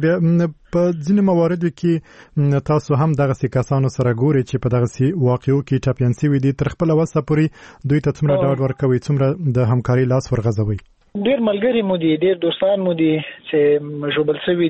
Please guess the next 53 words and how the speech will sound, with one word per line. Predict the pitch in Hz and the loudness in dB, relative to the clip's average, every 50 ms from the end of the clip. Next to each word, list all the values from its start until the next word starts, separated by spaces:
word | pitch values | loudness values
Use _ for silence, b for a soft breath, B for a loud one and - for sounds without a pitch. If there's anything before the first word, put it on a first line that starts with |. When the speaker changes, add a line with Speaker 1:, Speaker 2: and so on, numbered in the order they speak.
| 147 | 0
Speaker 2:
دي، | 151 151 147 143 147 | 0 0 0 0 0
لاسونه | 147 - - 180 185 | 0 0 0 0 0
یې | 175 160 160 | 0 0 2
له | 156 156 | 2 0
لاسه | 156 147 - - 151 | 0 -2 0 0 0
ورکړي، | 151 147 143 - 151 151 143 135 | 0 0 -2 -4 -4 -4 -4 -4
خپې | - - 170 175 175 160 B B B B 160 151 151 | -2 -2 0 0 0 0 B B B B -6 -4 -2
حتی | 185 175 - 190 180 175 185 | -2 -2 -2 -2 -2 0 0
جوړ | 247 269 240 202 | 0 0 0 -2
دي | 208 180 | -2 -2
خو | - 185 175 | -2 -2 -2
ګرځېدی | 170 170 170 180 180 214 233 214 208 | 0 0 0 0 2 2 0 0 0
نه | 214 214 - | -2 -4 -4
سي، | - 185 180 170 165 160 156 156 156 151 151 160 156 | -2 0 2 2 4 2 2 2 0 0 -2 -2 -2
په | 156 160 | -2 0
ویلچر | 160 160 156 - 190 202 190 175 | 0 0 -2 -2 -2 -2 -2 -2
کې | 175 156 147 | -4 -2 0
ګرځي. | 156 147 143 139 139 139 135 B B B B B B - | -2 -2 -2 -4 -8 -10 -10 B B B B B B -4
نو | 190 202 | -2 0
هغوی | 196 254 269 226 254 | 0 0 0 0 0
ته | 233 240 | 0 0
ډاډ | 233 233 254 277 269 269 | 0 0 2 2 2 2
نه | 254 247 | 2 2
ورکوو. | 240 233 - 247 262 254 226 196 | 0 0 0 -2 -2 0 0 0
دا | 226 233 214 | -2 -2 -2
شکر | - 254 247 254 240 220 | -2 -2 0 0 0 0
ده | 208 190 | -2 -2
چې | - 185 170 | -4 -4 -2
ژوندي | 180 185 185 190 226 226 | -2 -2 0 0 2 2
یاست، | 214 190 - - - 175 170 | 0 0 -2 -2 0 0 2
یا | 160 156 151 151 156 | 2 0 -2 -2 0
د | 156 156 156 151 156 160 165 170 | 0 2 2 0 0 -2 -2 0
مور | 185 190 180 | 0 2 0
و | 170 165 185 | 0 0 0
پلار | 185 185 170 - | 0 0 -2 -2
سترګې | - - 208 208 196 196 175 180 | -2 -4 -2 0 0 -2 -2 -2
در | 165 160 | -2 -2
باندې | 170 165 160 160 151 151 | -2 -2 -2 0 0 -2
لګېږي. | 147 143 151 143 135 143 139 139 147 - _ 180 | -2 -2 -6 -6 -6 -8 -10 -12 -14 -12 _ -4
نو | 175 170 165 160 160 160 165 165 165 165 165 170 170 165 175 175 | -2 0 2 2 2 2 4 4 4 4 2 2 2 0 0 0
دا | 185 185 - | 0 0 0
څه | - 247 | -2 -2
مو | 233 233 226 | -2 0 0
چې | - 202 | 0 0
له | 202 214 233 | 0 0 0
وسې | 226 - - - - | -2 -4 -6 -6 -4
کېږي، | 240 233 202 214 214 214 | -2 0 0 0 2 2
هغه | 196 202 175 180 175 180 180 185 175 170 170 170 | 2 2 2 0 -2 -4 -8 -8 -6 -2 -2 0
ډاډ | 170 165 185 202 | 0 0 0 2
نه | 202 165 160 | 2 2 0
ورکوو. | 156 151 - 156 156 147 143 143 - - - - - 143 139 | 0 0 0 0 2 2 0 -2 -6 -10 -18 -18 -6 -2 0
Speaker 1:
ډېره | 165 175 180 | 2 2 2
مننه. | 175 180 190 180 | 2 2 2 0